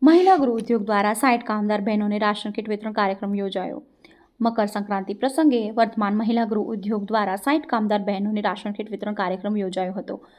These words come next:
આ કાર્યક્રમમાં ઉપસ્થિત જિલ્લા કલેક્ટર શ્રી કે સી સંપટ, શ્રુતિબેન સંપટ, કોમલબેન મેક્સન ગ્રુપ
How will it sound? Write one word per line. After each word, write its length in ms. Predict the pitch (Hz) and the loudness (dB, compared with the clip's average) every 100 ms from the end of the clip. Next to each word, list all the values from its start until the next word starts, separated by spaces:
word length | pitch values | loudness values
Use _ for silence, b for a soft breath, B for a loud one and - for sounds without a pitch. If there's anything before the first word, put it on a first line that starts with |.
| b b - | b b 0
આ 120 | 240 | 2
કાર્યક્રમમાં 600 | 233 214 196 208 214 208 | 4 4 2 0 -2 2
ઉપસ્થિત 540 | 294 302 269 254 202 | 2 2 2 0 -2
જિલ્લા 260 | 196 220 202 | 0 2 2
કલેક્ટર 440 | 220 277 311 359 | 2 2 2 0
શ્રી 200 | 349 339 | 0 -2
કે 180 | 311 233 | 0 -2
સી 120 | 226 | -2
સંપટ, 420 | 220 202 190 202 254 B B B - | -4 -4 -2 -4 -4 B B B -2
શ્રુતિબેન 440 | 302 302 330 339 | 2 4 6 8
સંપટ, 440 | 339 202 196 220 247 B B B | 6 2 0 0 -2 B B B
કોમલબેન 500 | - 320 359 359 370 | 4 8 8 6 6
મેક્સન 360 | 277 214 240 233 | 6 4 0 0
ગ્રુપ 340 | 208 247 - | 0 -2 -6